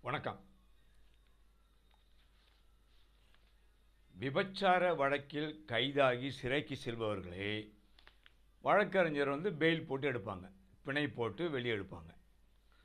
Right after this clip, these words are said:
ஆனா, அந்த விபச்சார தொழிலையே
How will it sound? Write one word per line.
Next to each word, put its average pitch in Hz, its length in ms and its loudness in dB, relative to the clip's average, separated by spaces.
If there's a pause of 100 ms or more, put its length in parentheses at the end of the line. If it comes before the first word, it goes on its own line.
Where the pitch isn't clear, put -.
(340)
ஆனா, 95 720 -6 (720)
அந்த 131 300 -2
விபச்சார 180 720 6
தொழிலையே 151 800 4